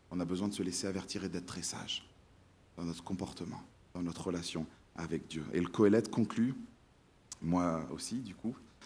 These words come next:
au verset six, « Oui, s'il y a des absurdités dans un flot de rêves, il y en a aussi dans un flot de paroles.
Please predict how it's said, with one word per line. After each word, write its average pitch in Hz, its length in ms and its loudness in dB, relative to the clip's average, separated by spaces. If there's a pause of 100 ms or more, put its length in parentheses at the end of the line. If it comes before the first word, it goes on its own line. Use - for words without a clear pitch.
(120)
au 90 80 0
verset 87 300 4
six, « - 400 2 (560)
Oui, 113 280 4 (680)
s'il 117 360 4
y 120 120 8
a 139 100 8
des 113 180 8
absurdités 113 680 2
dans 95 240 4
un 90 80 4
flot 113 280 2
de 110 80 6
rêves, 95 400 2 (380)
il 95 140 2
y 98 80 6
en 95 100 8
a 98 80 6
aussi 98 260 2
dans 95 220 4
un 87 60 4
flot 101 260 0
de 98 80 4
paroles. 87 500 2